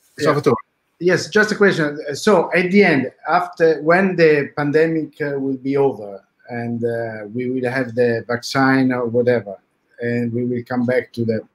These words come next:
Speaker 1: normality, do you think that according to what, uh, uh, has been said before, the market will, the market will be bigger with the more tools, or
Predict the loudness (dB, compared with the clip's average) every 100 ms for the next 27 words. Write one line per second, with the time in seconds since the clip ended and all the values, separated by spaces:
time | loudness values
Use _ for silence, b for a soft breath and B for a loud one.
0 | _ -2 0 0 0 -4 0 -2 -2 B
1 | B B B 4 6 6 4 6 4 -2
2 | _ _ _ _ _ 0 2 0 2 4
3 | 4 4 2 0 0 -8 -4 -2 -4 -8
4 | -10 -6 -4 -6 -8 _ _ _ _ -10
5 | -6 -6 -8 -6 -2 0 -2 -6 _ -2
6 | -2 0 0 0 -2 _ -8 -6 2 4
7 | 4 b b b _ 0 4 4 4 2
8 | 2 4 2 0 -10 _ -2 2 0 0
9 | -4 -4 -2 -2 0 0 2 0 -2 _
10 | _ _ _ _ _ 0 2 4 4 4
11 | 0 -8 _ -4 0 2 2 -2 _ _
12 | -6 0 2 0 0 2 4 4 2 -4
13 | -14 -18 _ _ _ 6 6 6 4 2